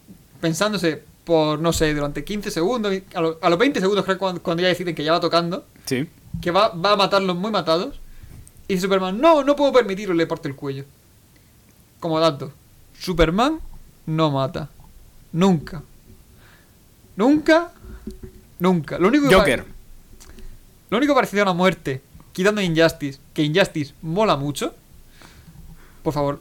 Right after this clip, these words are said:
Speaker 1: le-,
Speaker 2: Para
Speaker 1: le-
Speaker 2: mañana Injustice. Ni siquiera la semana que viene. Mañana Injustice.
Speaker 1: No hay pelotas.
Speaker 2: Uy, que no.
Speaker 1: Algún día le haremos de Injustice, lo prometemos.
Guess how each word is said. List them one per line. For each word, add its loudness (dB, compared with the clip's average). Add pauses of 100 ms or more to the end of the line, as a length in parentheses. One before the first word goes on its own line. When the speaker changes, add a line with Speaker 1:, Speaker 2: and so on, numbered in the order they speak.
Speaker 1:
le-, 2
Speaker 2:
Para 6
Speaker 1:
le- 6
Speaker 2:
mañana 8
Injustice. 4 (120)
Ni 6
siquiera 8
la 8
semana 6
que 6
viene. 4
Mañana 8
Injustice. 4 (220)
Speaker 1:
No -6
hay -4
pelotas. -12 (960)
Speaker 2:
Uy, 2
que -12
no. -8 (1160)
Speaker 1:
Algún 2
día 2
le 4
haremos 4
de 0
Injustice, 0
lo 4
prometemos. -2